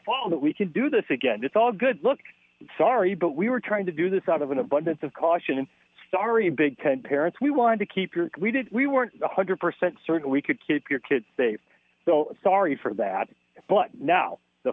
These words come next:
flip side of that, and I, this is the part I really get, and I, every, it's starting to come out today. Every school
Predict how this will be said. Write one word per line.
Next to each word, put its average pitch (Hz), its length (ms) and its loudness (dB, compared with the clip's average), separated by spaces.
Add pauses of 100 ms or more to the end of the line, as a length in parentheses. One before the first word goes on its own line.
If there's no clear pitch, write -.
(140)
flip 294 240 0 (100)
side 151 220 0
of 139 60 -2
that, - 200 2
and 156 140 0
I, 160 120 0
this 240 200 -2
is 262 100 -4
the 165 80 0
part 156 240 0
I 127 60 2
really 165 420 0
get, 135 280 -2 (100)
and 135 340 -6
I, - 340 -6 (280)
every, 175 340 0
it's 151 240 -2
starting 196 240 2
to 196 60 2
come 185 260 0
out 147 260 2
today. 107 360 0 (360)
Every 202 500 0 (120)
school 117 400 0